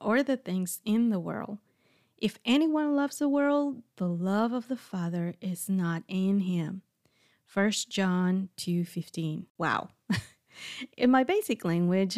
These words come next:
I believe that that says, "Be in the world, but n-, do not get so wrapped up on these things because this stuff ain't forever." But God's love is. It goes on to say that if we love the things of the world, we are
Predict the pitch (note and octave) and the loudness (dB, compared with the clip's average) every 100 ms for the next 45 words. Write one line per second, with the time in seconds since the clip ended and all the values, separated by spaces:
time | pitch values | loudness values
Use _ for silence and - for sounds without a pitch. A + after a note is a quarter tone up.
0 | - G3 A3 G#3 A#3 A#3 D#4 G4 A#3+ F#3+ | -2 2 2 4 4 4 2 0 0 0
1 | F3 G3 B3 - - - E3 E3+ G#3 - | 0 -4 -2 -4 -4 0 2 2 0 -4
2 | - _ F#3 A#3 B3+ C#4+ C#4 B3+ C4 C4+ | -12 _ 0 4 6 6 6 4 4 2
3 | G3+ G#3 _ - A#3 A#3 A#3 A#3 A3 A#3 | 2 -2 _ 0 4 6 6 4 2 4
4 | A3+ A#3 C4 C#4+ D4+ A3+ B3 A#3+ A3 - | 6 6 4 0 -4 -6 -4 -2 -2 -4
5 | G#3+ F3 E3+ G3+ D4 - A3+ A3+ A#3 G#3 | -4 -4 -2 -2 -4 -4 -2 -2 0 2
6 | F#3+ G3+ B3 - F3 F3 G3+ - - - | 2 2 0 -2 0 2 0 -6 -18 -20
7 | - - G#3 G#3 F#3+ G3+ D#4 - - G#3 | -14 -6 -2 -2 -2 0 0 -2 -6 -4
8 | G#3 A#3 - - A3+ C4+ D4 - F4+ F4 | -2 -4 -8 -4 0 2 0 -2 0 2
9 | F4+ A4 - - - - _ _ - _ | 0 0 -4 -2 -2 -4 _ _ -20 _
10 | - A#3 - G3+ G3 A#3+ A3+ - F#3 F3 | -2 -2 0 -2 0 -2 -4 -4 -2 0
11 | E3+ E3 - F3 F3 E3 E3+ - - _ | -2 -4 -4 -2 0 -2 -6 -16 -20 _
12 | _ _ _ _ _ - G3 - C#4+ E4+ | _ _ _ _ _ -4 -4 0 0 2
13 | A#3 G#3+ G3+ - F3 F3 F3+ F3+ F3 F#3+ | 2 2 0 -4 -2 0 0 0 -2 -2
14 | F3+ A3 C4 C#4 G3+ F#3+ G3 A3 G3+ F3 | -4 -2 2 2 2 2 0 -2 -4 -6
15 | F#3+ G3 G3 G3 F3 F3+ F3 F3 F#3 A3 | -2 0 0 -4 -4 -4 -2 -2 -2 -2
16 | G#3 G#3+ F#3 | -2 -2 -2